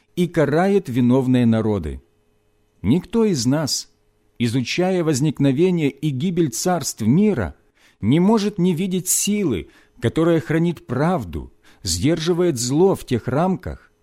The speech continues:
в которых она затем осудит его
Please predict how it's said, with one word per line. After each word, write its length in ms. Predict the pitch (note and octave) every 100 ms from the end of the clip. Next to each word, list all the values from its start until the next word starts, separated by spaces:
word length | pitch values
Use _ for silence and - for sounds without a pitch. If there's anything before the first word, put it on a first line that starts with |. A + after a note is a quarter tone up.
| _
в 140 | - -
которых 520 | G#2 - D#3+ D#3+ - -
она 320 | A2 A2+ F#3+
затем 460 | F3+ F#3 F3+ E3+ -
осудит 640 | - F#2+ - G3 G#3+ F#3 -
его 340 | G#2+ E2 C#2